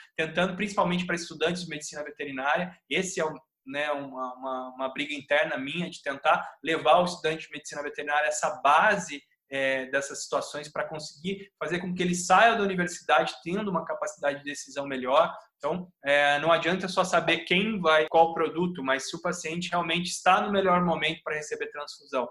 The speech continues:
Porque se eu acabar colocando uma bolsa de sangue em um paciente que muitas vezes não tem essa necessidade, eu tô colocando um risco muito grande de reações, existem diversas reações.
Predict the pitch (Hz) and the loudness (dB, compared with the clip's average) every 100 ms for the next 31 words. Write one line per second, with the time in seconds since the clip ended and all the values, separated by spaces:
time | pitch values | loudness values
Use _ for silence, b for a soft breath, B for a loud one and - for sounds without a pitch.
0 | - 156 156 175 180 180 - 233 262 240 | -6 -6 -2 -2 -2 -4 -8 0 6 8
1 | 233 220 208 180 190 214 214 202 - 196 | 10 8 4 6 6 4 2 0 2 4
2 | 202 196 180 143 143 143 151 156 165 - | 4 4 0 -2 0 2 0 -2 -6 -8
3 | 160 156 151 151 151 151 151 - 156 156 | -6 -6 -6 -6 -6 -10 -12 -12 -10 -8
4 | 156 151 151 165 214 - 202 202 180 160 | -6 -8 -6 -2 -2 -2 -2 -2 -8 -10
5 | - - - 180 190 - B B 185 196 | -12 -2 4 6 4 -2 B B 0 2
6 | 190 190 202 214 175 196 - 180 170 226 | 4 2 2 0 0 0 -2 -2 -2 -2
7 | 233 175 165 196 185 123 139 151 180 175 | -4 2 4 4 0 -8 -4 2 2 0
8 | 151 165 131 131 - 160 131 123 147 185 | -6 -6 -6 -12 -14 -14 -10 0 2 2
9 | - 170 165 - 143 175 | -4 -8 -8 -8 -8 -10